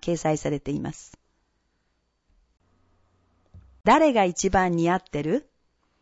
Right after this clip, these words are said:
ハロウィンキャンドルナイト二千十六。三好ヶ丘駅前の活性化を図ろうと、ハロウィンキャンドルナイト二千十六が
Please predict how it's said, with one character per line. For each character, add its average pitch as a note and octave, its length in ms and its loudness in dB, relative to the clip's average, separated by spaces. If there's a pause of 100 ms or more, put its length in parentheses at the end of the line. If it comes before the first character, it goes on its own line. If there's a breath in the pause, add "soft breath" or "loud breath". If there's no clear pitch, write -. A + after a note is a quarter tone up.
(400)
ハ G#3+ 160 2
ロ B3+ 140 10
ウ B3+ 40 6
ィ B3+ 160 4
ン A#3 60 2
キ A3+ 120 -2
ャ A3+ 100 4
ン A#3+ 60 4
ド A3+ 120 6
ル A3+ 100 4
ナ G#3 140 2
イ E3+ 80 -2
ト - 340 0
二 F#3 160 0
千 B3+ 320 2
十 E3 240 -2
六。 D#3 460 -2 (1000)
三 G#3 100 4
好 C#4 280 4
ヶ C4+ 160 6
丘 B3 200 4
駅 B3 260 2
前 A#3+ 240 4
の D#3 140 -2
活 F3+ 240 -6
性 A#3+ 240 2
化 G#3+ 180 6
を G#3 80 2
図 F#3 120 -4 (160)
ろ F#3+ 120 4
う D#3+ 60 2
と、 - 320 -2 (320 soft breath)
ハ A3+ 160 0
ロ C4 140 8
ウ - 20 2
ィ C4 140 4
ン B3 60 2
キ B3 140 0
ャ A#3+ 60 4
ン A#3 100 2
ド A3+ 100 4
ル A3 120 4
ナ G#3+ 140 2
イ E3 60 -2
ト - 380 0 (220 soft breath)
二 G#3 100 0
千 B3+ 320 2
十 G3+ 220 2
六 G#3 260 0
が D3 240 -4